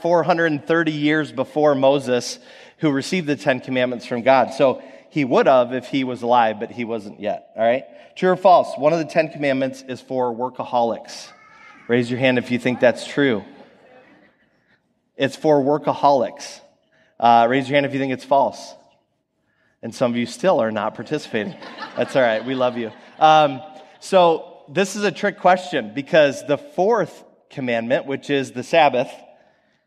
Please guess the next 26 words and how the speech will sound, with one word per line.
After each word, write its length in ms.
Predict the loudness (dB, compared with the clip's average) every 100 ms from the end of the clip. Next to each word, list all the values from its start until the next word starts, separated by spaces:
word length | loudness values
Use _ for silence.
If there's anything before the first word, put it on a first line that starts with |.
| _ _ _ _ 0
is 300 | 2 2 0
for 240 | -2 0
workaholics, 640 | -2 -2 0 2 0 -6 -14 -20 _
but 180 | -2 -2
it's 160 | 2 2
also 340 | 2 2 -2
for 180 | 0 -2
every 280 | -2 -2 -4
one 180 | -6
of 80 | -6
us 240 | -6 -8 -12
in 140 | -12
this 180 | -12 -12
room 220 | -12 -12 _ _ _ _ _ _ _ _
to 100 | -6
practice 560 | 2 2 2 -4 -6
rest, 420 | 2 2 2 -8 -10
to 80 |
practice 580 | -8 -2 -2 -2 -8 -10
taking 540 | -2 -2 -2 -4 -4 -10 -20 -20 -6
a 80 |
break, 340 | 0 4 2 0
to 100 | -10
catch 400 | 0 0 0 -4
our 80 | -2
breath, 500 | 2 2 2 -2 -18